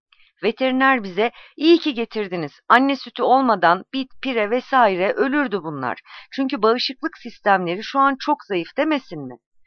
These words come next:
Ama nasıl sevindik, anlatamam. Yaklaşık dört beş gün sonra kedileri aldık veterinerden ve mutlu mutlu eve geldik. Hemen kumları hazırlandı, mama kapları konuldu. O akşam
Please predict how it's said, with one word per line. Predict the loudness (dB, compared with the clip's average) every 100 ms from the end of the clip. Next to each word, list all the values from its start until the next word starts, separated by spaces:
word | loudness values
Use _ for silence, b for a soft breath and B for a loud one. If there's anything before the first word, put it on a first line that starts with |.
| B B
Ama | 6 8 8 6
nasıl | 0 0 -2
sevindik, | -8 -6 -6 -4 -6 -2
anlatamam. | -2 -2 -4 -4 -4 -6 _ -20 b b
Yaklaşık | 2 4 4 -4 -6 -6 -2
dört | -2 -2
beş | -4 -4 -4
gün | -10
sonra | -8 -6 -2 2 2 B B
kedileri | -6 -4 -2 6 10
aldık | 10 8 0 -6
veterinerden | -4 -4 -2 -2 0 4 4 4 B B
ve | -2
mutlu | -2 -2 -2
mutlu | -4 -2 2
eve | 4 4
geldik. | 2 2 0 -4 _ -20 -20 _ _
Hemen | 2 6 8 6
kumları | 2 -4 -2 0
hazırlandı, | 0 -4 -4 -6 -4 -6 -6 -2 -2 -2 b -2
mama | 2 2
kapları | 2 0 0 -2 -4
konuldu. | -4 -10 -8 -10 -10 -6 -6 -6 b b
O | 8
akşam | 10 10 6 0 0